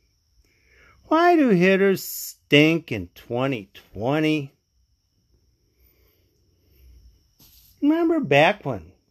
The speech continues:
teams used to have hitters that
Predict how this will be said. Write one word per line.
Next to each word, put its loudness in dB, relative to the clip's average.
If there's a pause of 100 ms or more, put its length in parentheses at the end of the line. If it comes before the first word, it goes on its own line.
(840)
teams -2
used -6
to -6
have -2
hitters 2
that -4